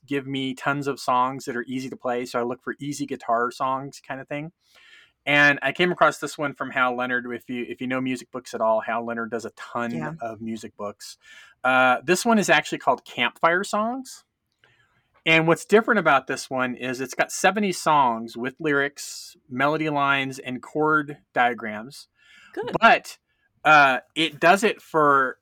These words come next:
Speaker 1: all the different stringed instruments you could possibly want. So
Speaker 2: Oh,
Speaker 1: it
Speaker 2: wow.
Speaker 1: has guitar, mandolin, banjo,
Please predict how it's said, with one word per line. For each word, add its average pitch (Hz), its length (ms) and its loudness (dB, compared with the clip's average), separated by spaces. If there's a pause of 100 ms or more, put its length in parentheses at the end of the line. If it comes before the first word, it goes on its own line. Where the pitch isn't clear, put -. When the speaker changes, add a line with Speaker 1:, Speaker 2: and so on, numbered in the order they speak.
Speaker 1:
all 165 240 6
the 180 80 -2
different 175 320 0
stringed 165 420 -2
instruments 143 560 -6
you 127 80 -6
could 127 140 -10
possibly 127 480 0
want. 127 400 -4
So 123 400 -2
Speaker 2:
Oh, - 60 -4
Speaker 1:
it 135 100 -2
Speaker 2:
wow. 135 280 4
Speaker 1:
has 127 160 -4
guitar, 165 680 6
mandolin, 151 720 -2
banjo, 131 840 -4